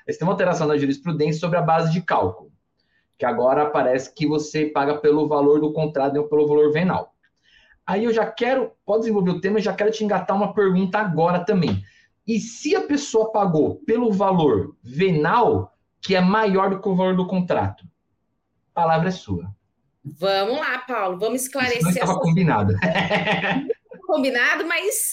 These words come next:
Speaker 2: é o X da questão, né? É o
Speaker 1: Isso
Speaker 2: X da
Speaker 1: aí.
Speaker 2: questão, é onde interessa muito aí também, né? Olha só, o I T B I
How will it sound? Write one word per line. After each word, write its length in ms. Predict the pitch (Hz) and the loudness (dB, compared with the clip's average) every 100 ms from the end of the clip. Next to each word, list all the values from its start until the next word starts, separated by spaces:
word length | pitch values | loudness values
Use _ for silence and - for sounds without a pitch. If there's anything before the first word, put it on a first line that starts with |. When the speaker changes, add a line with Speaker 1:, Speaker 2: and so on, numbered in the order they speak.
| - | -4
Speaker 2:
é 180 | 302 370 | -2 0
o 160 | 539 587 | 0 0
X 360 | - 370 427 | -2 -2 -2
da 120 | 466 | -2
questão, 540 | 523 - - 240 185 165 | -4 -4 -2 0 0 -2
né? 340 | 175 226 311 - _ - | -2 -4 -6 -16 _ -4
É 120 | - | -2
o 40 | - | -2
Speaker 1:
Isso 200 | - - | -2 -2
Speaker 2:
X 160 | 110 | 0
da 60 | 98 | 0
Speaker 1:
aí. 60 | |
Speaker 2:
questão, 340 | 87 - - - 180 | -2 -6 -8 -8 -4
é 100 | 208 | -4
onde 300 | 269 320 359 | -4 -6 -8
interessa 720 | 392 403 302 233 247 - 311 | -10 -8 -6 -4 -4 -6 -6
muito 340 | 254 247 254 302 | -4 -2 -4 -6
aí 260 | 247 233 | -8 -8
também, 460 | 302 339 247 156 - | -8 -6 -2 -4 -6
né? 200 | 180 233 247 _ _ _ _ _ | -8 -8 -8 _ _ _ _ _
Olha 180 | 285 403 | -6 -4
só, 300 | - - 131 - _ _ _ 494 | -4 -6 -8 -14 _ _ _ -4
o 60 | |
I 100 | 494 | -2
T 120 | 339 185 | -2 -2
B 100 | 175 | 0
I 440 | 170 262 196 - | 0 -2 -4 -10